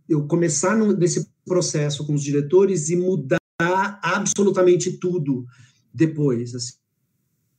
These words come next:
porque eu acompanho os ens-, os, os ensaios de uma forma be-, bem presencial mesmo, eu tô sempre ali, constantemente. É, eu trabalho de um jeito que eu aprendi na ópera, que é mapear,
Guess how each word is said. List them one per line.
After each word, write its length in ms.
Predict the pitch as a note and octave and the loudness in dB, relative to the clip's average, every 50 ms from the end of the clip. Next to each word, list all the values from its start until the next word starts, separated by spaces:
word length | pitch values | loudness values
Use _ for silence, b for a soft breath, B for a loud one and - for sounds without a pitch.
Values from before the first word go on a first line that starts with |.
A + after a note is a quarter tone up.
| _ _ _ _ _ _ A#2+ A#2 A#2+ A#2 | _ _ _ _ _ _ -10 -10 -8 -4
porque 880 | D3+ D#3+ D#3+ D3+ - - - - F#3 F#3 F3+ F3+ F3+ F3 E3+ D#3+ F3 B B B B B B _ - | -2 -2 -2 -4 -6 -4 2 6 8 10 10 10 8 6 4 0 -6 B B B B B B _ 4
eu 160 | F3+ F#3+ F#3+ | 4 6 6
acompanho 500 | - - G3+ G3 F3+ D#3+ G3 G#3+ G#3+ G#3+ | 4 2 0 0 0 2 2 2 2 2
os 120 | F3+ E3 | 0 -2
ens-, 280 | F#3+ F#3 D#3+ - - - | -2 -4 -4 -6 -6 -6
os, 160 | F3+ D3+ C#3+ | -6 -6 -6
os 240 | - - D3+ C#3 D3+ | -6 -6 -6 -4 -4
ensaios 320 | E3+ D#3+ D3+ D#3+ D#3 D3+ | -4 -4 -4 -4 -4 -4
de 60 | C#3+ | -2
uma 100 | D#3 D3+ | -4 -4
forma 400 | D3 - D3+ D3 D3+ C#3+ C#3 - - - _ _ _ - | -4 -4 -4 -4 -2 -4 -4 -8 -12 -18 _ _ _ -14
be-, 380 | C3+ B2 A#2+ A#2+ D3+ C#3+ D3+ | -12 -8 -2 2 2 4 4
bem 640 | - D#3 D#3 E3+ F#3+ G3+ F#3+ E3+ C#3 C3 B2+ B2 - - - - - - C3 - - - - - | 4 4 4 4 4 4 2 0 0 -2 -4 -6 -8 -12 -14 -16 -16 -18 -16 -16 -16 -18 -8 -4
presencial 600 | - D3+ C#3 D#3 D#3 D3+ - D3 - - E3 G#3+ | -2 0 0 0 0 0 -2 -2 0 2 2 4
mesmo, 320 | F3 D3 D#3 G3+ G3+ G3 | 4 4 4 4 2 2
eu 60 | D#3 | 0
tô 260 | - D#3+ C#3+ C#3 - - - - | 0 0 -2 -2 -4 -10 -16 -12
sempre 400 | - - - D#3+ F3+ G#3 F#3+ D#3 | -8 -2 0 2 2 2 0 -2
ali, 180 | C3 B2+ C#3+ D#3 | -2 -2 -2 -4
constantemente. 1000 | D3+ - - E3 D#3 D3 F3 D#3+ D3+ D3+ D3+ C3+ B2+ C3+ D#3+ G3+ G#3 - - C4+ B B B B B B B B B B _ _ _ _ _ _ _ _ _ _ _ _ _ _ _ _ _ - | -4 -4 -2 -2 -2 -2 -2 -2 -2 0 0 0 0 -2 -2 -4 -6 -8 -10 -14 B B B B B B B B B B _ _ _ _ _ _ _ _ _ _ _ _ _ _ _ _ _ 2
É, 340 | E3 D#3 D#3+ E3 D#3+ D#3+ D#3 - | 4 4 6 6 4 4 4 6
eu 120 | F#3 G3+ | 6 6
trabalho 360 | G3+ A3 G#3 - G#3 G#3+ A3 G3+ | 6 4 0 0 0 0 0 0
de 100 | F3 F#3 | 0 0
um 100 | F#3+ E3 | 0 2
jeito 280 | D3 F#3 F3+ F3+ - | 4 4 4 2 2
que 80 | - F#3 | 0 -2
eu 60 | F3 | -2
aprendi 400 | D#3+ - E3 E3 D#3+ C#3 D#3 E3+ | 0 0 -2 -2 -2 0 -2 -2
na 120 | D3+ C#3 | -2 -2
ópera, 520 | C#3 D#3 E3+ E3+ E3 D3+ D3+ C#3+ C3+ D3 C#3+ | -2 -2 -2 -4 -4 -4 -4 -4 -4 -4 -6
que 220 | - - E3 E3+ | -4 0 0 2
é 80 | E3 D#3+ | 2 2
mapear, 840 | E3 F3+ F#3+ G#3 G#3 G3+ F#3+ E3+ D#3 D3 D3+ D3+ D3+ D3 - - | 0 0 -2 -2 -4 -2 -2 0 0 0 0 -2 -4 -6 -8 -12